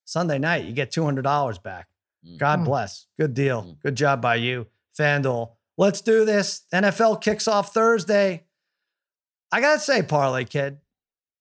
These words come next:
Speaker 1: I'm in a, I'm in an all right state of mind with the Cowboys here. Normally, this first Cowboys game is Sunday night against the Giants. A lot of pressure.
Speaker 3: Right.
Speaker 1: It's in
Speaker 3: Yes.
Speaker 1: Dallas mostly, you know, like,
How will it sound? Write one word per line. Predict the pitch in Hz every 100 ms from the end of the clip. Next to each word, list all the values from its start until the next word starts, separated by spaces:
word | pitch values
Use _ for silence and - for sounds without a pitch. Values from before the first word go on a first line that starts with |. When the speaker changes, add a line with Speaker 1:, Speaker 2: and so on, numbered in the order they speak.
| -
Speaker 1:
I'm | 160 196
in | 202
a, | 202 208 196 -
I'm | 175 196
in |
an | 196
all | 208
right | 208 202
state | - 196 175
of |
mind | 175 170 160
with | 139
the | 123
Cowboys | 143 131 117 104 95 -
here. | - - -
Normally, | 165 214 233 233 214
this | 180
first | - 196 185
Cowboys | 196 180 165 180 147
game | 170 160
is | 139
Sunday | - 165 170
night | 165 156 151
against | 143 135 -
the |
Giants. | 117 151 151 156 -
A |
lot | 143 156
of | 156
pressure. | - 151 147
Speaker 3:
Right. | 147 127 -
Speaker 1:
It's | 117 160
in | 131
Speaker 3:
Yes. | 147
Speaker 1:
Dallas | 143 160 160 156 - 151
mostly, | 156 156 - 151 147
you | 143
know, | 156 160 160
like, | 147 -